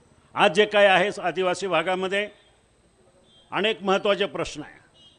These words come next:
मी डीपीडीसीमध्ये त्यांच्याबरोबर पंधरा वर्ष काम केलं. राज्याचं बजेट मी प्रत्येक वेळेला जवळून पाहत होतो, केंद्राचं बजेट जवळून पाहत होतो.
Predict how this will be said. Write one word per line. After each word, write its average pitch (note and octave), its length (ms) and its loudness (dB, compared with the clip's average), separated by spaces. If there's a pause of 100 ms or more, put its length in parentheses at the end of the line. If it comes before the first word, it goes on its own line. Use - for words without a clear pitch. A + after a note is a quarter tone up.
(680)
मी G3 200 0
डीपीडीसीमध्ये G3 760 -4
त्यांच्याबरोबर G3 640 -6
पंधरा G3 360 -2
वर्ष G3 220 -4
काम E3 280 -4
केलं. B2 240 -8 (2250)
राज्याचं E3+ 600 0
बजेट G3+ 360 0
मी G3+ 140 -4
प्रत्येक G3+ 360 -6
वेळेला G3+ 300 0 (320)
जवळून G#3 380 2
पाहत F3 320 0
होतो, - 180 -12 (880)
केंद्राचं G3 500 -2
बजेट G3+ 300 -2
जवळून G3+ 340 0
पाहत D#3 300 2
होतो. - 240 -10